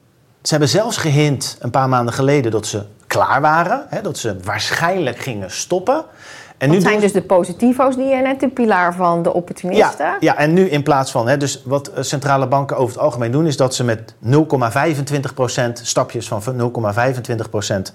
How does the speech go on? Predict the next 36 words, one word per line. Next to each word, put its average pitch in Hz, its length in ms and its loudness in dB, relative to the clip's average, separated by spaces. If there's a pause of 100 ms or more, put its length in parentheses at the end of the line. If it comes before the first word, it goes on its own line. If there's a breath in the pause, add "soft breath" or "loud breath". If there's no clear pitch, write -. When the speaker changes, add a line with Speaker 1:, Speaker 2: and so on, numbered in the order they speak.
(140 loud breath)
Speaker 1:
verhogen. 107 500 -2 (520 loud breath)
Nou, - 140 -2
de 101 60 0
Bank 147 180 2
of 139 80 2
England 185 280 0
ging 135 140 0
nu 120 100 2
ineens 120 240 0
met 135 280 -2
nul 123 180 0
komma 151 220 0
vijftig 196 760 0 (380)
procent. 107 420 -2
Dus 113 160 -2
twee 202 240 4
stapjes 123 400 0
in 123 120 -2
één 135 220 -2
keer. 113 280 2
Nou, 92 160 -4
dat 113 140 2
had 117 180 0
helemaal 110 260 0
niemand 127 260 -2
meer 135 160 0
verwacht. 131 440 0 (380 loud breath)
Hè, 151 120 -2
dus 156 160 0
daar 139 180 4
zie 170 160 0
je, 123 160 6
eh, 117 480 -4
de, 101 120 -6 (320)
en, 135 300 -4
en 135 260 -6